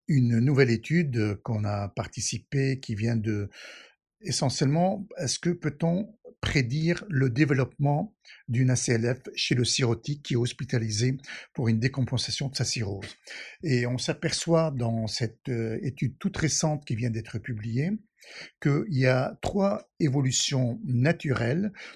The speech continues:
du patient cirrhotique admis pour une décompensation de sa cirrhose. Une, les deux tiers des patients sur une cohorte de mille soixante et onze patients, les deux tiers des patients vont rester tout à fait stables et après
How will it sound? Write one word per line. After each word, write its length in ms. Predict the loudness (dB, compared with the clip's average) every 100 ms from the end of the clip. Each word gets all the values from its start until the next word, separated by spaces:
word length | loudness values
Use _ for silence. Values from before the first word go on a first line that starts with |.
| 0
du 120 | 0
patient 380 | 2 0 2 0
cirrhotique 720 | 2 2 2 2 -2 -4 -2
admis 320 | 0 2 0
pour 200 | 0 0
une 60 | 0
décompensation 600 | 0 -2 -4 -4 -2 -4
de 40 |
sa 120 | -4
cirrhose. 520 | -4 -4 -2 -2 -2 -6 -8 -18 -18 -18 -6
Une, 560 | 0 2 4 2 0 -4 -4
les 240 | 0 2
deux 180 | 2 0
tiers 320 | 0 0 2
des 140 | 2 0
patients 520 | 2 2 2 0 0
sur 200 | -2 -4
une 80 | -2
cohorte 360 | 0 0 0
de 140 | -2 0
mille 180 | 0 -2
soixante 400 | -4 -4 -4 -2
et 40 |
onze 220 | -2 -2
patients, 420 | -4 -4 -4 -6 -12 -18 -16 -8
les 120 | -4 -2
deux 200 | -2 -2
tiers 400 | 0 0 0 -4
des 220 | -4 -2 0
patients 600 | 0 0 0 0 -2 -4 -10 -4
vont 200 | 0 0
rester 520 | 0 -2 0 -2 -2 _
tout 140 | -12 -6
à 80 | -4
fait 160 | -2
stables 600 | -4 -2 0 0 -4 -8 -12 -20 -10
et 60 | -4
après 500 | -4 -2 -2 -2